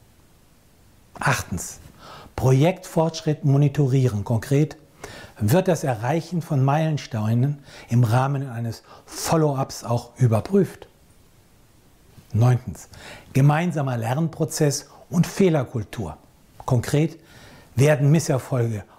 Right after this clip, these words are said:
offen diskutiert, statt sie totzuschweigen? Zehntens, Neues ausprobieren. Konkret, ist man bereit, unkonventionelle Lösungswege zu gehen?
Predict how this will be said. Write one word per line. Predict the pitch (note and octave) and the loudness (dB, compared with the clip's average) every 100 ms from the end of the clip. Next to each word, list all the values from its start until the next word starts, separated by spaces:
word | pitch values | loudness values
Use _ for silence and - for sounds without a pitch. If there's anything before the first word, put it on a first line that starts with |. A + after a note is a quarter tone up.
| _ _ | _ _
offen | - F3+ F3+ E3+ | 0 0 4 4
diskutiert, | D#3 - B2+ - D3 D#3+ - - - _ | 4 0 -6 0 2 2 -4 -20 -20 _
statt | - - A#2 | -6 -2 -2
sie | - G#2+ G2 - - | 0 -4 -4 -12 -14
totzuschweigen? | - B2 A#2 C#3+ - - C#3+ C#3+ D#3+ - _ _ _ _ _ _ _ - _ | 0 2 2 -2 -4 -2 -2 -2 -10 -20 _ _ _ _ _ _ _ -20 _
Zehntens, | - C#3+ C#3 E2+ D2 - - - _ - - | 2 2 2 -4 -12 -16 -18 -20 _ -20 -8
Neues | - G2+ B2+ D3 B2 | -2 2 2 0 -2
ausprobieren. | A2+ A2+ - E2+ F2 D#2+ C#2+ - _ _ _ _ - - - | -6 -10 -10 -12 -10 -10 -12 -18 _ _ _ _ -20 -20 -2
Konkret, | D3 C#3+ - D3 B2 - _ - - - | 2 2 2 0 0 -6 _ -20 -20 -2
ist | D3 - | -2 2
man | D#3 B2+ | 2 2
bereit, | G#2 F#2 G#2 C#3 - - - - - | -2 -2 -2 -2 -6 -20 -20 -20 -6
unkonventionelle | - G#3+ G3+ D#3+ C3+ C3 - C3 B2 A#2+ | 4 6 6 2 4 0 0 2 2 4
Lösungswege | A#2+ F#3 G3 E3 C3+ B2 A2 - | 4 4 2 -4 -4 -4 -4 -6
zu | - G2 | -8 -8
gehen? | G2 E2+ | -6 -8